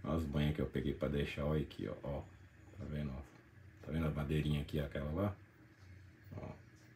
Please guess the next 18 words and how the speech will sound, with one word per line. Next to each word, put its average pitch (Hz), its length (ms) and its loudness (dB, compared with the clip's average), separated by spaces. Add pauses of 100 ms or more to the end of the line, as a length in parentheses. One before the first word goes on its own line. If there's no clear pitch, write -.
(340)
E 82 100 2
as 76 180 4
hastes 76 300 4
lá, 82 140 6
ó. 76 300 4
As 78 100 0
hastes 76 160 4
vai 78 80 6
aparecer, - 480 2
ó, - 160 0
ó. - 140 0 (1080)
Ah, 120 100 6
não. 90 120 8
Essa - 120 0
aqui - 120 0
tá - 100 2
pra - 180 4
baixo. - 540 -4